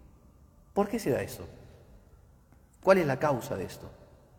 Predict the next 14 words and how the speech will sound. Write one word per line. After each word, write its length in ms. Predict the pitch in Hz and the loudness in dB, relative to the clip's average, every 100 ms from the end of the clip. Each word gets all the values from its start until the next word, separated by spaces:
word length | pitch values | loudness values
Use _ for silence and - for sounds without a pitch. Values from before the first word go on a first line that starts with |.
| - - - - - - - | -20 -20 -20 -20 -20 -20 -4
"Pongo 380 | - 123 123 117 | 4 6 6 2
hostilidad 760 | 120 - 113 113 113 123 117 - | 0 -2 -4 2 6 6 4 0
entre 300 | 110 113 110 | -4 -2 -4
ti 440 | - 127 135 139 - | -2 -2 0 -2 -6
y 80 | 123 | -2
la 80 | 117 | -2
mujer, 420 | 113 - 87 - - - - - - - - | -2 -2 -4 -4 -16 -20 -20 -20 -20 -16 -4
entre 320 | 107 101 104 | -4 -2 -4
tu 140 | - | 0
linaje 420 | 139 123 143 - 120 | 2 2 0 -4 -4
y 20 | |
el 100 | 104 | -4
suyo". 360 | - - 98 - - - - - - - - - - - - - - - | -6 -8 -8 -12 -16 -20 -20 -20 -20 -20 -20 -20 -20 -20 -20 -20 -14 -2
Hostilidad. 680 | 139 - 139 127 123 104 | -2 0 -2 0 -2 -4